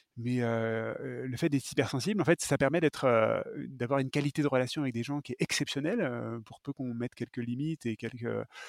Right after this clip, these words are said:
que, qu'on, qu'on mette un peu de respect dans tout ça. Heu, ça permet de, d'être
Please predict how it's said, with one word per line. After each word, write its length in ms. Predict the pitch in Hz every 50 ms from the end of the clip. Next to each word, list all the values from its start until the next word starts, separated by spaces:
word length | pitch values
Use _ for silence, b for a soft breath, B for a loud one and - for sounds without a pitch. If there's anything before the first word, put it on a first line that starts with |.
| B B B B B _
que, 100 | - - 113
qu'on, 500 | - - 117 113 110 107 107 110 113 110 107
qu'on 100 | - 110
mette 160 | 113 - -
un 40 | 113
peu 100 | - 120
de 40 | 117
respect 240 | 117 117 - -
dans 120 | 127 127 113
tout 120 | - -
ça. 240 | - - 139 160 196 214 B B B B B B B B
Heu, 240 | 123 117 117 117 117
ça 160 | - - 120
permet 260 | - 117 117 135 139
de, 160 | 131 123 113 113
d'être 160 | 120 117